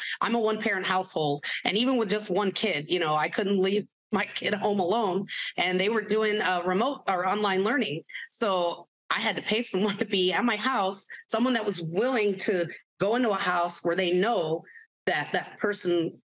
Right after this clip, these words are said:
that lives there is going to a place every day with thousands of other people. So risking them, <laughs> you know, risking getting sick themselves. And like I said, you know, it was like paying, it was like paying another mortgage payment or a car payment.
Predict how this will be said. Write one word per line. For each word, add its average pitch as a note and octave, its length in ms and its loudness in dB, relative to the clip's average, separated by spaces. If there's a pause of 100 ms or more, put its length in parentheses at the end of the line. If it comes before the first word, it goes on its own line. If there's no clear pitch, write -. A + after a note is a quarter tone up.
(300)
that F3 180 -2
lives G#3+ 300 2
there E3 340 0
is E3+ 140 -2
going F#3+ 320 0
to F#3 260 2
a D#3 180 0
place A3+ 360 -2
every F3 180 0
day E3+ 200 2
with E3 260 -2
thousands G#3 400 2
of G3+ 80 0
other F#3+ 160 0
people. F#3 520 0 (280)
So F#3 160 0
risking F#3 560 0
them, G#3 280 0 (100)
<laughs> - 140 -8
you G#3+ 100 -2
know, G#3+ 260 -4 (340)
risking A3+ 720 0 (180)
getting F#3+ 260 0
sick G#3+ 260 -4
themselves. F3+ 720 0 (460)
And F3+ 280 2
like F#3 140 2
I C#3+ 60 0
said, E3 340 -2
you F3+ 80 2
know, F3 80 4
it - 20 2
was F#3 100 2
like F#3 220 0
paying, F#3+ 340 2
it F#3 60 -6
was F3 120 -2
like G#3+ 160 0
paying G3+ 200 2
another E3+ 280 2
mortgage D#3 360 0
payment D3+ 320 2
or B2 120 -4
a - 40 -14
car F3+ 260 0
payment. D#3+ 380 0